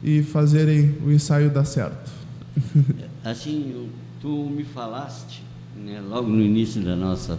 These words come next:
Speaker 2: conversa, que tu uniu ao marketing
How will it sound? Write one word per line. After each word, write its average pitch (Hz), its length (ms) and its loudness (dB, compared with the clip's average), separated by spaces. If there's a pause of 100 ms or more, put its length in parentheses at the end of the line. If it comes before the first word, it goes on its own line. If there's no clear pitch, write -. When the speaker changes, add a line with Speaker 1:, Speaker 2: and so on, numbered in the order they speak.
Speaker 2:
conversa, 87 720 -6 (840)
que 117 760 0 (380)
tu 123 420 2 (140)
uniu 113 500 2 (640)
ao 120 140 2
marketing 107 680 0